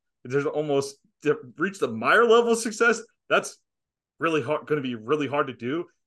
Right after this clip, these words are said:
But if he does hit, if Billy Napier does hit, it just feels like it's a more sustainable model overall. And what can,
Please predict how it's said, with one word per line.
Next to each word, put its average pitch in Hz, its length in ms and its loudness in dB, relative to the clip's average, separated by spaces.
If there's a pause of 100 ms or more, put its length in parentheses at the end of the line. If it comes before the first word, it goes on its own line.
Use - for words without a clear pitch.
(160)
But 143 160 2
if 214 200 0
he 202 140 -4
does 170 320 2
hit, 170 280 0 (100)
if 143 120 -6
Billy 170 200 -2
Napier 156 200 -6
does 143 220 2
hit, 147 220 2
it 139 80 -6
just 139 280 -6
feels 156 240 -2
like 139 160 0
it's - 120 -8
a 139 40 -2
more 123 200 -2
sustainable 123 540 -4
model 117 360 -2
overall. 110 560 -4 (320)
And 113 100 -6
what 123 140 -2
can, 117 300 -4